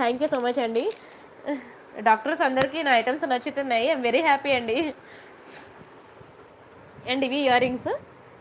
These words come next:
Screen shot తీసుకోండి. మీకు థర్టీన్ నైంటీ అండి. thirteen ninety free shipping. కావాలనుకున్న వాళ్ళు ప్రైస్‌తో కలిపి screen shot తీసుకోండి. And one, one more, మీరు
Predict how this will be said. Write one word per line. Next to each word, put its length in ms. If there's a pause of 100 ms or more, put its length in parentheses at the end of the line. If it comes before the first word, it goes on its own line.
(600)
Screen 300
shot 220
తీసుకోండి. 460
మీకు 140 (100)
థర్టీన్ 320
నైంటీ 240
అండి. 180
thirteen 300
ninety 260
free 160
shipping. 360
కావాలనుకున్న 500
వాళ్ళు 140
ప్రైస్‌తో 340
కలిపి 220
screen 280
shot 220
తీసుకోండి. 420 (160)
And 120 (140)
one, 140 (280)
one 200
more, 140 (520)
మీరు 160